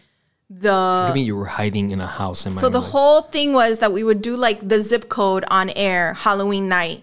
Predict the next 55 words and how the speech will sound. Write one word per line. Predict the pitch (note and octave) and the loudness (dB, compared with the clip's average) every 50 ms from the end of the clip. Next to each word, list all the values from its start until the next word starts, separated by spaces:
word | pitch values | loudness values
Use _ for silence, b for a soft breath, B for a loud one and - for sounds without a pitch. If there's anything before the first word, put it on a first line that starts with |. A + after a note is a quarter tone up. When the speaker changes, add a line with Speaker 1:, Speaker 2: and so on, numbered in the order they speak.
| _ - | _ -12
Speaker 2:
Uh-huh. | G2 G2+ G2 F#2+ F#2+ G2+ | -10 -8 -8 -8 -8 -8
Speaker 1:
You | A#2+ G3+ | -8 -6
had | G3+ A3 G#3+ | -6 -4 -4
to | - | -4
go | G3+ G3 A3+ G#3 | -2 0 0 0
to | A3+ | 0
the | A#3+ A#3+ A3+ | 0 -2 -4
zip | G#3+ G3+ A3 A#3 A3+ | -2 0 -2 -2 -2
code | - - C4 B3+ C4 B3+ - - | -4 -4 -2 -2 -2 -4 -6 -6
and | G3 G#3 G3+ G3+ | -4 -4 -4 0
find | - G3 F#3 F#3 F#3 G3 F#3 | 0 0 0 0 -4 -6 -8
me. | C3 B2+ D#3 F3 - _ _ _ _ _ | -8 -12 -12 -14 -16 _ _ _ _ _
Speaker 2:
Okay. | G#2 - G2 F#2+ F#2+ A2+ - _ _ _ _ _ _ _ | _ -16 -14 -14 -14 -16 -18 _ _ _ _ _ _ _
Speaker 1:
So | - - - G3+ | -10 -4 -2 0
imagine | G3 G3+ G3+ G#3+ A3+ A3 G#3 F#3+ F3+ | 2 2 2 2 2 0 -4 -4 -4
I | F3+ | -4
give | F#3 F#3 F#3+ F#3+ F#3 F#3+ - - - _ | -4 -2 -2 -2 -4 -6 -10 -16 -12 _
a | - G3 | -8 -4
Hialeah | G#3 G3 G3 F#3+ F#3+ F#3+ F#3+ | -2 -2 -2 0 0 0 0
zip | F#3+ F#3 F3 - | 0 -4 -6 -4
code | - F#3 F3 F3 | -2 -4 -2 -2
three | - G3+ G3+ | -2 -4 -4
three | F#3+ F#3+ G3 G3 | -4 -2 -2 -2
zero | G3 F#3 F3+ F#3+ F#3+ F#3 | -2 -2 -2 0 0 0
one | F3+ F3+ F3 F3+ | 0 -2 -4 -4
twelve, | - - D3 F#2+ - - _ - | -4 -4 -4 -6 -6 -12 _ -4
right? | F3 F#3 A#3 D4+ - _ _ _ _ _ _ _ _ _ _ _ _ _ _ _ _ _ _ _ _ _ | -2 -2 -2 -4 -8 _ _ _ _ _ _ _ _ _ _ _ _ _ _ _ _ _ _ _ _ _
And | - A3+ | 0 0
you | G3+ G3+ | 0 0
had | G3+ A3 G3+ | 0 -4 -6
to | A3+ | -8
find | - - G3 F3+ G3 G3+ | -4 -4 -4 -2 -2 -4
me | G3 F#3 | -4 -4
in | F#3 | -4
the | F#3+ | -6
zip | F3+ F#3 F#3+ F#3 | -4 -6 -6 -6
code. | - - E3 E3 | -6 -6 -6 -4
And | F3 F#3+ | -2 -4
if | G3 F#3+ G#3 | -4 -2 -2
you | G#3 | -4
found | G3+ - - B3 C4+ C#4 C4+ B3 G#3 | -2 2 2 2 2 2 0 -2 -2
me, | F#3 F3+ F3 | -4 -6 -6
you | F#3+ G3 | -8 -8
had | F#3+ - G#3 G3+ | -8 -8 -8 -8
to | - G#3+ | -6 -8
say | - - A#3 G#3+ G#3 | -4 -2 0 0 0
a | G#3 | 0
specific | G#3 G#3 - - G3 F#3+ - A3 G#3 G#3+ A#3 G#3 G#3+ - | -2 -4 -8 -8 -8 -6 -4 -4 -4 -4 -6 -8 -8 -12
phrase | - - - G3 F#3+ G3+ A3 B3 B3 - | -12 -4 -2 0 0 0 0 -2 -2 -4
when | F#3+ - G3+ G3 G3+ F#3+ G3 | -10 -12 -8 -4 -2 -2 0
you | F#3+ | 0
knocked | F#3+ F#3 F3+ F#3+ - | 0 0 -2 -2 -2
on | G#3+ G#3 | -4 -2
the | G3+ G3 | -2 -2
door | F3+ F#3+ F#3+ G3 G3+ G#3+ A#3+ A#3+ | -2 -2 0 0 0 0 -2 -4